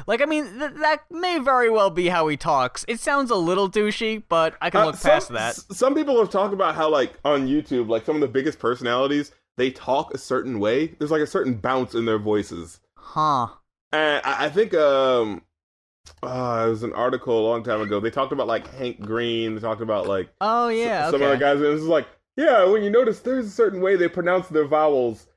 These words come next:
Speaker 2: in a way that's like, "I wanna make sure you hear this," but in a way that's sort of like,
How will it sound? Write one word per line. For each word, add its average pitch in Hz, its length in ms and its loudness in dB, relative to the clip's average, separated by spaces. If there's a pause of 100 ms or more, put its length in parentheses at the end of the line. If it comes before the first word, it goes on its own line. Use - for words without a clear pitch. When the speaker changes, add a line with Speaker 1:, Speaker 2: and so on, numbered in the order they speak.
(300)
Speaker 2:
in 135 120 2
a 143 40 2
way 147 160 4
that's 135 220 2
like, 127 140 2
"I 165 120 4
wanna 165 200 4
make 131 200 0
sure 165 220 0
you 147 180 0
hear 156 240 0
this," 123 220 -2
but 135 160 0
in 143 100 2
a 131 60 2
way 139 240 2
that's 143 220 -2
sort 143 200 0
of 127 140 0
like, 110 380 0